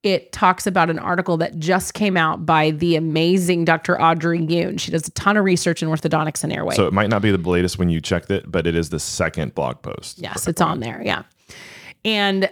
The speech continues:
Speaker 1: that was, like, such a needed article for the airway dentist community, hugely needed. So we needed to be able to prove that enlarged adenoids and tonsils, and the adenoids sit right behind the nose.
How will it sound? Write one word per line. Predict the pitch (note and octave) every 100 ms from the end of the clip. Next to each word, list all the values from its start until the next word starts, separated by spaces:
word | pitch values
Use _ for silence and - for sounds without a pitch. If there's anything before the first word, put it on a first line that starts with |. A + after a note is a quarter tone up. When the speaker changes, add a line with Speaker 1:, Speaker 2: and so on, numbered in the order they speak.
| -
Speaker 1:
that | F#3 G3 A3 A#3+
was, | B3+ G#3+
like, | G3 -
such | - - E3+ -
a | F3+
needed | E3 E3+ E3
article | D#3+ D#3+ F3+
for | - E3 E3 D#3+ -
the | F#3
airway | - E3 D#3+
dentist | D#3 D#3 -
community, | - - - -
hugely | - B3+ G#3 F#3 F3+
needed. | - - -
So | G3
we | F3+ A3
needed | A3+ B3 A#3+
to | G#3+
be | G#3
able | F#3 F#3
to | E3+
prove | - B3 C4 G3 F3 E3+ F3 - E3+
that | E3+ E3+ D#3+ A2 - - - - - - - _ G3
enlarged | F#3 F3+ F3+ G3 G#3 F3 - - _ _ G3
adenoids | F3+ F3+ F3+ E3 E3
and | D#3
tonsils, | A#3 B3 A#3 E3+
and | E3
the | E3
adenoids | E3 F#3 F3 D#3+
sit | E3+ D#3+
right | D#3+ F3+ F3+
behind | F#3 F3 F3+
the | E3+
nose. | E3+ F#3 -